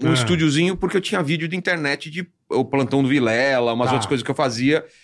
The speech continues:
Speaker 1: é, de comédia. Eu peguei aquilo lá, eu e meu pai, e a gente transformou naquele estúdio em estúdio de, de podcast.
Speaker 2: De podcast.
Speaker 1: Mas o, a base dele já existia, que era um programa do Multishow.
Speaker 2: Lá é muito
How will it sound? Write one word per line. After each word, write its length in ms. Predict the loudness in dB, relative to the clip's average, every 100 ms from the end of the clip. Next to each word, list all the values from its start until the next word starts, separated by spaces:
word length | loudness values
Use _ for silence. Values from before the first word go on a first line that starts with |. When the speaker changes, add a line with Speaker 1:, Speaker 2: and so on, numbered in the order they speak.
| _ _ _ -2
Speaker 1:
é, 400 | 0 2 2 -2
de 120 | -2
comédia. 600 | -2 0 -2 -2 -6 -8 _ _ 0
Eu 200 | 2 2
peguei 420 | 0 0 2 2
aquilo 300 | 2 -2 0 2
lá, 220 | 2 2
eu 120 | 2
e 60 | 2
meu 160 | 0
pai, 300 | 0 -2 0
e 80 | -2
a 40 |
gente 240 | -2 -4 -2
transformou 460 | -2 0 0 0
naquele 260 | -2 -4 -6
estúdio 400 | -4 -2 0 2
em 220 | 2 2
estúdio 480 | 0 -2 -4 -4 -6
de, 640 | -6 -4 -2 -2 -2 -4 -6
de 80 |
podcast. 340 | -2 -2 0 0
Speaker 2:
De 40 |
podcast. 420 | 0 -2 -4 0 0
Speaker 1:
Mas 260 | 0 0
o, 140 | 0 0
a 100 | -2
base 440 | -2 -2 -2 -2
dele 260 | -2 0 0
já 160 | -2 -2
existia, 420 | -4 -6 -2 -2
que 120 | 0
era 100 | -2
um 40 |
programa 360 | 0 0 0 0
do 80 | 0
Multishow. 580 | 0 0 -2 2 2 2
Speaker 2:
Lá 100 | 0
é 40 | 0
muito 260 | 0 0